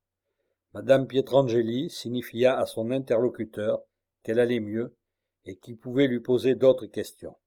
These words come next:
Il avait fait largement le tour de ses investigations la concernant,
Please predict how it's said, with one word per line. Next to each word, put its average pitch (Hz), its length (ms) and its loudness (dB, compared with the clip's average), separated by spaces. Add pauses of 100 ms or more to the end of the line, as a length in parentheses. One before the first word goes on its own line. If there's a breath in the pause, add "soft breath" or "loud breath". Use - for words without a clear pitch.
(1040)
Il 98 120 -8
avait 107 180 -4
fait - 180 -6
largement 110 540 -2
le 110 160 -2
tour 135 260 -2
de 107 80 -4
ses 98 240 -10
investigations 110 1040 -6
la 95 160 2
concernant, 101 720 -4